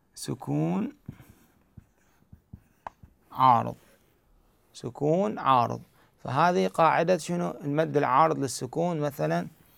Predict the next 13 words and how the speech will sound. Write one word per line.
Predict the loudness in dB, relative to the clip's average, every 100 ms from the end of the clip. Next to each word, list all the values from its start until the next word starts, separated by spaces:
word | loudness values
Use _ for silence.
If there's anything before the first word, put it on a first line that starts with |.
| _ -20 _ -12
العالمين، | -8 -8 -6 -4 -2 -2 -2 0 0 0 -6 _ _ -20 -20 _ _ _ _ _ _ _ _ -20 -12
الحمد | -10 -8 -6 -4
لله | -4 -4 -2 -2 -2
رب | -4 -4
العالمين | -4 -2 -2 -4 -4 -2 -2 -4 -8 _ -2 0 0 -6 _ _ _ _ _ -8
بالأصل | 0 0 0 -4
هي، | -4 -6 -8 -14 _ -20 -20 -20 -20 _ -2
لكن | 2 2 2
عندما | 0 0 2 2 4
أقف | 4 2 2
على | 2 4
هذه | 4 4 0
الكلمة | -2 -2 -2 0 0 -2